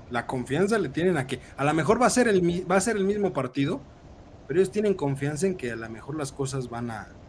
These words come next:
cambiar. O tal vez sea una confianza respecto de si nos han estado aumentando el salario constantemente cada año en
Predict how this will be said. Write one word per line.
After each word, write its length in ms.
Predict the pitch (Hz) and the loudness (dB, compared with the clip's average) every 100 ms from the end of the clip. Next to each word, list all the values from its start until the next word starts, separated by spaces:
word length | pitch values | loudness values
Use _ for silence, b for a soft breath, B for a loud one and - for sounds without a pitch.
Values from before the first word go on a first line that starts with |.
| - - - | -20 -20 -18
cambiar. 400 | - 104 139 214 B B - | -14 -4 -2 -2 B B -4
O 120 | 139 | 0
tal 220 | 139 180 | 4 6
vez 180 | 185 196 | 8 6
sea 220 | - 170 | 4 2
una 240 | 180 185 180 | 4 2 0
confianza 760 | 156 147 151 156 139 135 156 - - - - - - - | -4 -4 -4 -2 -2 -4 -6 -8 -20 -20 -20 -20 -20 -8
respecto 720 | 127 143 135 147 143 - 160 | -2 -2 -2 -4 -4 -4 -2
de 240 | 139 131 135 | 0 -2 -4
si 180 | - | -10
nos 240 | 123 123 160 | -10 -8 -6
han 160 | 185 | -4
estado 360 | 170 - 165 170 | -4 -4 -4 -2
aumentando 760 | 160 147 131 131 165 156 135 - - - - - | -2 -4 -4 -4 -4 -4 -4 -8 -16 -20 -20 -10
el 160 | 127 | -8
salario 520 | 131 139 147 170 156 139 | -4 -2 -2 -2 -2 -4
constantemente 960 | 135 131 151 151 151 156 170 147 127 | -6 -6 -6 -6 -4 -2 -2 -2 -4
cada 300 | 143 147 151 | -4 -4 -2
año 260 | 170 151 123 | -2 -2 -4
en 180 | 120 | -6